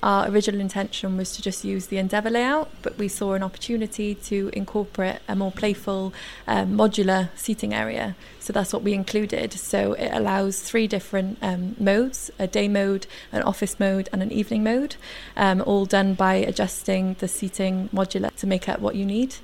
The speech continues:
In addition to this, we've incorporated a lot more tech into the van. We've got a C C T colour changing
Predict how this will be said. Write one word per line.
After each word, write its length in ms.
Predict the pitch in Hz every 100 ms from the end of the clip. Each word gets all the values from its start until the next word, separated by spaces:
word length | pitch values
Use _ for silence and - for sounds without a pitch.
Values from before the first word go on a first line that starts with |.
| - - -
In 80 | 214
addition 340 | 208 214 214
to 100 | 214
this, 320 | 214 240 -
we've 180 | 214 202
incorporated 680 | 202 202 196 185 196 190 196
a 60 |
lot 160 | 196 196
more 160 | 190 190
tech 400 | - 220 - -
into 180 | 226 208
the 100 | -
van. 360 | 202 220 285 302 -
We've 140 | 214 -
got 200 | 196 -
a 140 | 202
C 240 | 190 - 220
C 200 | - 214
T 360 | - 214 202
colour 300 | 196 - 196
changing 640 | 196 202 202 196 196 196